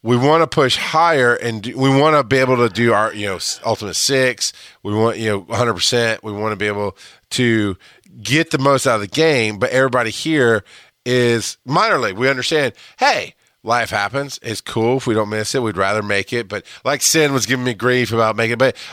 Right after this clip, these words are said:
ultimately, I mean, I, I fully believe Sin understands that that's rare for me to do it. And I get the frustration. He probably was really frustrated. I get that.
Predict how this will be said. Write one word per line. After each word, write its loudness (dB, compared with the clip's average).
ultimately, 2
I 2
mean, 4
I, 2
I 2
fully 2
believe 2
Sin 2
understands -4
that 0
that's -2
rare 4
for -2
me -4
to -6
do -6
it. -4
And 0
I 0
get -2
the -6
frustration. 0
He 2
probably 4
was 4
really 2
frustrated. 0
I -2
get -4
that. -2